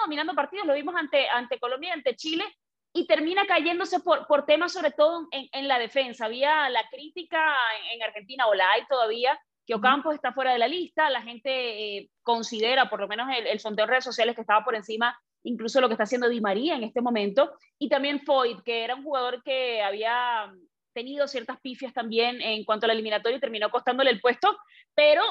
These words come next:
Speaker 1: Argentina yo creo que nunca hay que descartarla, sobre todo por ese aliciente que le puede dar Messi, y yo no sé si sería, porque es que con, con jugadores como Messi y co-, y Cristiano, Marisa, uno no sabe si va a ser la última oportunidad que tienen para levantar el trofeo.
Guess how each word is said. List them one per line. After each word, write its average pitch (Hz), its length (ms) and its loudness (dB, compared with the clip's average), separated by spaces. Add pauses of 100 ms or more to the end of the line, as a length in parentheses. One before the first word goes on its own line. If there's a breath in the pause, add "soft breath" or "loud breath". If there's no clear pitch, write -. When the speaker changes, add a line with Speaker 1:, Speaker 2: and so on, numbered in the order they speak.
(320)
Speaker 1:
Argentina 269 520 -4
yo 320 120 -6
creo 302 120 -6
que 330 80 -4
nunca 302 260 0
hay 302 80 4
que 294 100 4
descartarla, 220 560 0
sobre 220 240 -8
todo 262 220 -2
por 277 140 0
ese 240 160 -4
aliciente 262 380 -8
que 269 80 -2
le 240 100 -2
puede 226 160 0
dar 240 180 2
Messi, 269 460 -6 (720)
y 269 220 -2
yo 294 180 4
no 370 140 2
sé 339 220 -2 (100)
si 339 140 0
sería, 262 560 4
porque 254 180 -2
es - 60 -18
que 359 320 -8
con, 262 240 2
con 254 180 2
jugadores 262 320 4
como 349 200 -2
Messi 285 300 -2
y - 60 -4
co-, 294 180 2
y 247 300 -8
Cristiano, 262 500 2
Marisa, 320 300 -2
uno 311 140 -2
no 320 100 -2
sabe 339 200 -4
si 330 120 -8
va 294 60 0
a 285 60 0
ser 302 160 -2
la 311 100 2
última 302 320 -6
oportunidad 240 460 -6
que 277 100 0
tienen 294 300 -4
para 262 200 4
levantar 208 380 0
el 196 100 -2
trofeo. 185 400 -6